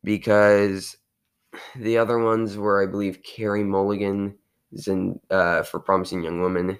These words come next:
Zendaya for, um, Malcolm and Marie, uh, Daniel Kaluuya for Judas and the Black Messiah, and Sacha Baron Cohen for Trial of the Chicago Seven. Like, Chadwick would absolutely deserve to win out of those.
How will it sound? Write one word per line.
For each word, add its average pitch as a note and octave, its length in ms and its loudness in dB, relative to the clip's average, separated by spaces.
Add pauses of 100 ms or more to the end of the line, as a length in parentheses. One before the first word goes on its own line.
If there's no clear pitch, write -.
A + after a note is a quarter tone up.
(160)
Zendaya F#2 760 2 (440)
for, D2 840 0 (260)
um, B1+ 480 -4
Malcolm D2+ 320 -4
and C#2+ 100 -8
Marie, F2+ 540 -2 (260)
uh, D#2+ 200 -2
Daniel E2+ 320 0
Kaluuya F2+ 680 0
for - 140 -6
Judas - 300 -8
and - 100 -10
the - 60 -8
Black - 200 -2
Messiah, F#2 500 2 (400)
and - 140 -6
Sacha - 340 -2
Baron C#2 260 -4
Cohen F#2 420 2
for - 140 -6
Trial C#2+ 320 -2
of D2 100 -6
the - 80 -10
Chicago - 380 -10
Seven. - 360 -8 (1900)
Like, - 200 -4
Chadwick D3+ 280 4
would F#2 140 4
absolutely D2 800 -2
deserve D2+ 400 -2
to E2 80 -2
win D2 220 0
out G1+ 140 -2
of G1+ 140 -8
those. - 360 -12